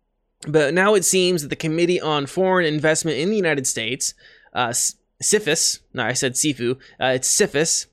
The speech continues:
S F I U S is the, uh, uh, alphabet soup there, has begun investigating Tencent's dealings with tech, gaming, and social companies, um, here in the United States. They sent a letter to Riot,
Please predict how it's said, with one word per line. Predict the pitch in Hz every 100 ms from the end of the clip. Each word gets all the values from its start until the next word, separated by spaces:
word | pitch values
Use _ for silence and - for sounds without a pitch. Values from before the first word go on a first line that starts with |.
| _
S | - 151 -
F | 147 - - _ _ _ _ 143
I | 143 143
U | 139 139 139
S | 123 131 139
is | 123
the, | 123 117 -
uh, | 113 104 98 - - - - _ _ _
uh, | - 110 104
alphabet | 143 143 127 117
soup | - 131
there, | - 117 123 - -
has | - 165
begun | 160 165 175
investigating | 170 156 196 196 185 170 165 160 -
Tencent's | 139 175 180 185 160 -
dealings | 139 180 226 202 185 160
with | 120 131 175 226 - - _ _ _
tech, | - 165 165 143
gaming, | 156 156 156
and | 151
social | 143 135
companies, | 135 135 120 127 123 - - _ _
um, | 123 117 107 107 - _ _ _ _ _ _
here | - 151 131
in | 123
the | 110
United | 110 110 -
States. | - 156 - - - - - - _
They | - 160 160
sent | - 180 175
a |
letter | 165 170 165
to | 160 247 269
Riot, | 160 165 170 175 -